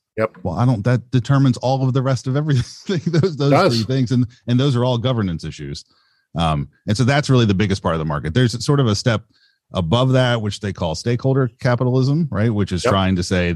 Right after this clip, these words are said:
Speaker 2: you know, businesses, ha-, workers, customers, communities, environment, and shareholders, that there's those five stakeholders. And that when you run the business, you sort of have to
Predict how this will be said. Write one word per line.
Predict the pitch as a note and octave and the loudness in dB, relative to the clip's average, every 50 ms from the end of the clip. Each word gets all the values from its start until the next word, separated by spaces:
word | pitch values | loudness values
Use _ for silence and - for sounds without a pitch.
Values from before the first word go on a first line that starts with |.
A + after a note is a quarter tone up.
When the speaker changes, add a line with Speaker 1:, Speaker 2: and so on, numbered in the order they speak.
| C#2+ C2 _ | -6 -10 _
Speaker 2:
you | - F#2 | -4 -2
know, | E2 D#2 | -2 -2
businesses, | D2 C#2 A2 G#2 G#2+ G#2+ - G#2+ G2 F2 - | 0 0 0 2 2 0 0 0 -2 -2 -2
ha-, | G2+ F#2 - F2+ F2 | -4 -6 -6 -6 -8
workers, | E2+ D#2+ F#2+ G#2+ A#2+ C3+ - D3+ C#3+ C#3 C3+ - - | -8 -6 0 2 2 2 4 2 4 4 2 0 0
customers, | - B2+ A#2 - - A#2 A2+ G#2+ G#2+ G#2 G#2 G2 - - _ _ _ _ _ _ _ _ _ | -2 -2 -2 0 0 0 2 2 2 2 0 -2 -4 -10 _ _ _ _ _ _ _ _ _
communities, | - G#2 A2 A#2+ B2 B2 A#2 A2 A2+ A2 A2 G#2 G2+ - - - _ _ | 2 4 4 6 6 4 4 4 2 2 2 0 -2 -4 -8 -16 _ _
environment, | - F#2 F#2 F#2+ G2 F#2+ G2 F#2+ F#2+ F#2 F2+ F2+ - | -2 0 0 2 2 2 2 0 0 -2 -2 -4 -6
and | F2 F#2+ | -8 -6
shareholders, | - - A2 F#2+ E2 D#2+ D2+ D2 E2 F2+ A2 A#2+ - - _ _ | -2 0 0 0 0 -2 -4 -4 -2 -2 -2 -4 -4 -10 _ _
that | - D#2+ - | -8 -6 -4
there's | E2 E2+ D2 | -4 -4 -2
those | D#2 F#2 G2 G2+ - | -2 0 0 -2 -2
five | - G2 G2 G2+ G2+ F#2+ | -2 -2 0 0 0 -2
stakeholders. | - - F2 E2 - E2 F#2 C3+ E3 - - | -2 -4 -4 -4 -2 -2 0 0 -2 -2 0
And | G2+ G#2+ G#2+ | 0 2 2
that | A2+ A#2 G#2 - | 2 0 -2 -4
when | - C3 C3 | -2 2 2
you | C3+ C3+ | 4 4
run | D3 D3+ | 4 2
the | C#3+ | 2
business, | C#3+ D#3+ D3+ C#3 D#3 C#3 - | 2 0 2 2 0 0 0
you | - A2 | -4 -4
sort | - C#3+ C#3 | -2 0 0
of | C3 B2 A#2 G#2 _ _ _ _ _ _ _ _ | 0 -2 -4 -6 _ _ _ _ _ _ _ _
have | - B2+ B2+ C3+ C3 - | -2 0 0 0 -2 -2
to | - G#2+ G2 F#2+ F#2+ G2+ A2+ A#2+ | -2 -2 0 0 0 0 0 -2